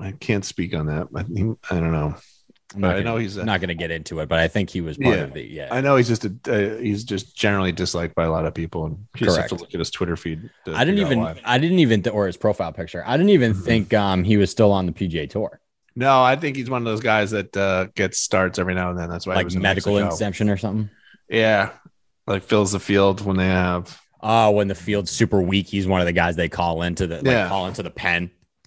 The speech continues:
Speaker 1: Yeah, like, "Come
Speaker 2: We
Speaker 1: on
Speaker 2: need
Speaker 1: down,
Speaker 2: Murray in
Speaker 1: Mexico." He's
Speaker 2: Mexico.
Speaker 1: like, "Oh, great, yeah,
Speaker 2: <laughs>
Speaker 1: come on
Speaker 2: Yeah,
Speaker 1: down
Speaker 2: yeah.
Speaker 1: to the Dominican Republic." <laughs> You know,
Speaker 2: Yeah,
Speaker 1: you
Speaker 2: the
Speaker 1: know.
Speaker 2: Punta Cana.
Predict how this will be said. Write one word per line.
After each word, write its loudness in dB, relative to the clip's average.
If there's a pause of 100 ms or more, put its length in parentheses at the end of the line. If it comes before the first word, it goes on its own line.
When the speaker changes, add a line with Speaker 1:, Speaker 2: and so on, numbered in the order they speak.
(120)
Speaker 1:
Yeah, 4
like, -12
"Come -4
Speaker 2:
We -2
Speaker 1:
on -2
Speaker 2:
need -4
Speaker 1:
down, -4
Speaker 2:
Murray 2
in 0
Speaker 1:
Mexico." 0
He's -2
Speaker 2:
Mexico. -2
Speaker 1:
like, 4
"Oh, 6
great, 2
yeah, 0
Speaker 2:
<laughs> -14
Speaker 1:
come -2
on 0
Speaker 2:
Yeah, 0
Speaker 1:
down -2
Speaker 2:
yeah. -6
Speaker 1:
to -2 (400)
the -4
Dominican 0
Republic." 2 (100)
<laughs> -20
You -10 (100)
know, 0
Speaker 2:
Yeah, -4
Speaker 1:
you -10
Speaker 2:
the -12
Speaker 1:
know. -14
Speaker 2:
Punta 0
Cana. 2